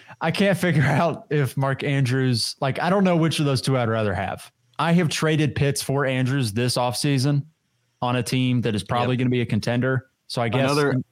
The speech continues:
Speaker 2: it's, I guess it's another contend-, are you contending argument. If you think you can win it and you're a tight end away, heck, do it straight up. I don't, if that's what you need to win the championship.
Speaker 1: Yeah. Obviously, Pitts is like,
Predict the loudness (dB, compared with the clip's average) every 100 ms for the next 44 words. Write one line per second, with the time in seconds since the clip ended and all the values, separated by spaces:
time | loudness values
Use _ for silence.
0 | -4 -2 0 0 0 -2 0 0 0 0
1 | 0 0 0 0 0 0 0 0 0 0
2 | 0 0 0 0 0 -2 -6 _ _ _
3 | _ _ _ -4 -2 0 -2 -8 -6 -2
4 | 0 0 0 0 0 0 0 0 0 0
5 | 0 0 0 0 0 0 0 0 -4 _
6 | _ _ _ _ _ _ _ -10 -4 -4
7 | -4 -2 -2 -2 -2 -2 -4 -4 -6 -6
8 | _ _ _ _ _ _ -6 -4 -2 -2
9 | 0 0 0 0 0 -2 -2 0 0 0
10 | -2 -4 -6 -6 -8 -10 _ _ _ _
11 | _ -6 -2 -2 -4 -10 _ _ -6 -2
12 | 0 0 -2 0 -2 -2 -2 -2 -2 -4
13 | -8